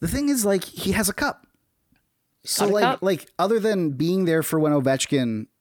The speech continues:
Speaker 1: gets the all-time goal record, like, like, being on
Speaker 2: He's
Speaker 1: the
Speaker 2: not gonna
Speaker 1: ice.
Speaker 2: last another three years, so it's not even gonna matter.
Speaker 1: Exactly.
Speaker 2: But I do wonder if Ted Leonsis, 'cause Ted Leonsis is known for, like, treating,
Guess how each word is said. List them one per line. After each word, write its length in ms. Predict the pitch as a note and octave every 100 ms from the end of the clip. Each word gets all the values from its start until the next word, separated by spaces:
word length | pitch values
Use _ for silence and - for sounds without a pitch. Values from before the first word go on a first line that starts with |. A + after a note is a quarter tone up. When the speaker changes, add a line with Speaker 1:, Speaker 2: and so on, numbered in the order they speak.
| _ _ _ _ C#3
Speaker 1:
gets 280 | B2 C#3 -
the 120 | C3+
all-time 380 | C3 C3 C3+ B2+
goal 200 | B2 C3+
record, 460 | C#3 F#2+ G#2+ F2+ -
like, 400 | B2 A#2 G2+ - -
like, 200 | C#3 C3
being 200 | C#3 C#3
on 60 | E3
Speaker 2:
He's 120 | G#3+
Speaker 1:
the 40 |
Speaker 2:
not 120 | A#3
gonna 120 | A3+ F#3+
Speaker 1:
ice. 60 |
Speaker 2:
last 240 | F3+ F#3+ F3+
another 220 | F3 E3
three 180 | E3+ D#3+
years, 200 | D#3+ E3
so 60 |
it's 100 | E3+
not 120 | E3+
even 100 | D#3+
gonna 100 | D#3+
matter. 400 | D#3+ C#3+ D3+ D#3 E3
Speaker 1:
Exactly. 580 | A#2+ C3+ C#3+ A2+ F#2+ - -
Speaker 2:
But 100 | G#3+
I 60 | G#3+
do 180 | G#3+ A#3+
wonder 520 | F#3+ F3+ F3+ E3+ D#3+ - _ _
if 140 | D#3+ E3
Ted 240 | - E3+
Leonsis, 440 | F3 D#3+ D#3+ - -
'cause 120 | F3
Ted 160 | A#3+ C4
Leonsis 380 | F#3+ F3+ G3+
is 180 | F#3+ F3
known 240 | E3 D#3+ D#3+
for, 120 | D#3+
like, 180 | D#3 -
treating, 380 | - F3+ F#3+